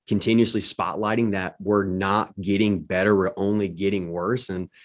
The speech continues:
I did a poll recently and asked, you know, if we sat down with somebody and role played for just fifteen minutes a day, fifteen minutes a day for thirty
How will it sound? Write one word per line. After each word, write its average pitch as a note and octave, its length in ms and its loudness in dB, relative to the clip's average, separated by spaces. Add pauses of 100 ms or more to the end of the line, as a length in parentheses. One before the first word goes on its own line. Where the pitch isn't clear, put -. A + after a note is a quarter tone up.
(180)
I G2 80 -2
did B2 180 8
a A#2 60 4
poll C3 260 2
recently F#2+ 560 -2
and F#2 100 -4
asked, F#2+ 360 -6
you G#2 120 -2
know, G2 120 -4
if F#2 120 -10
we C#3+ 200 -2
sat A#2+ 400 -6
down G#2+ 340 -2
with F#2 180 -8
somebody E2+ 460 -8
and E2 160 -12
role G2 220 -2
played F#2+ 260 -8
for F2+ 80 -10
just D#2+ 160 -14
fifteen A#2+ 340 -2
minutes G#2 240 -2
a F#2 60 -10
day, D2+ 200 -10 (580)
fifteen C3 240 0
minutes B2+ 180 0
a C3 60 -2
day G#2 180 2
for G2 200 -4
thirty A2 580 -2